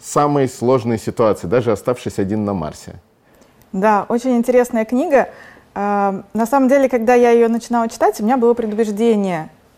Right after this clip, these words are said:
Speaker 2: Многие мои знакомые, которые её прочитали, говорили: «Ну, это то же самое, что «Марсианин», практически такой же сюжет, уже неинтересно». На самом деле это совершенно не так. Сюжет другой. Книга намного интереснее, мне больше понравилась, чем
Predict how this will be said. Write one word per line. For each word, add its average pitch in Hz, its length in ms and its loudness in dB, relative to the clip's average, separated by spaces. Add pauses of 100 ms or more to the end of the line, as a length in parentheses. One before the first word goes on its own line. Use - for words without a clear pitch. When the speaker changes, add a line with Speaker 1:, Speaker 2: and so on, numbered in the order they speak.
(280)
Speaker 2:
Многие 226 360 0
мои 220 180 0
знакомые, 262 440 0
которые 220 280 0
её 208 80 0
прочитали, 214 520 -4
говорили: 208 360 -4
«Ну, 262 260 -2
это 262 220 2
то 262 240 2
же 240 100 -2
самое, 254 480 2
что 220 420 -2
«Марсианин», 254 640 -2
практически 226 640 -10
такой 208 380 0
же 202 100 -4
сюжет, 277 480 0 (480)
уже 226 240 0
неинтересно». 226 680 0
На 214 80 -4
самом 262 300 0
деле 226 180 2
это 202 180 -4
совершенно 220 380 -6
не 214 120 -2
так. 190 280 -4
Сюжет 220 440 -4
другой. 214 520 0 (420)
Книга 240 480 2
намного 214 800 2
интереснее, 208 640 -2
мне 202 200 0
больше 202 440 0
понравилась, 196 540 -2
чем 190 420 -4